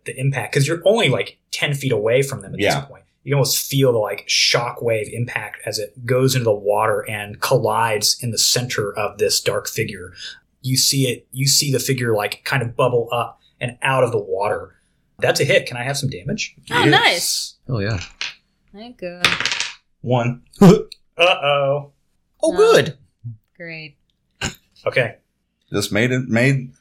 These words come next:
Speaker 2: made 'em mad.
Speaker 3: You just, you just hit the hornet's nest with a tennis racket, just for
Speaker 2: Mm-hmm.
Speaker 3: fun.
Speaker 1: The force of your, your arrow
Speaker 2: <clears throat>
Speaker 1: has pushed the paladin up at an angle, um, so that their shoulders and their head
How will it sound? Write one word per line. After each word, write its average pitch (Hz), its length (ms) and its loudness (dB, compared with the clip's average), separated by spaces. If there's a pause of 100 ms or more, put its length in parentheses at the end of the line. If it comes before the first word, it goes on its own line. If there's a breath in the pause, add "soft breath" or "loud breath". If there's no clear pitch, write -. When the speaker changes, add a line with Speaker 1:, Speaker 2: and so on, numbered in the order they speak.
(220)
Speaker 2:
made 131 200 4
'em 175 140 0
mad. 113 480 4 (580)
Speaker 3:
You - 760 -14
just, 269 320 0
you 311 120 -2
just 285 180 0
hit - 180 -2
the 175 320 2
hornet's 190 320 0
nest 165 200 -2
with 170 100 -4
a 170 40 -8
tennis 170 340 -2
racket, 156 380 -6
just 120 200 4
for 127 60 2
Speaker 2:
Mm-hmm. 135 80 4
Speaker 3:
fun. 175 380 -2
Speaker 1:
The 143 100 0
force 175 440 2
of 196 120 2
your, 135 300 2
your 120 300 2
arrow 165 480 4
Speaker 2:
<clears throat> - 40 -10
Speaker 1:
has 123 680 0 (240)
pushed - 380 2
the 143 60 -2
paladin 143 520 -2
up - 280 -4 (120)
at 135 140 0
an 120 80 -2
angle, 151 560 0 (280)
um, 110 360 -6
so 143 320 4
that 131 360 -2
their 120 460 2 (100)
shoulders 143 680 4
and 117 100 -4
their 101 100 -8
head 131 580 -4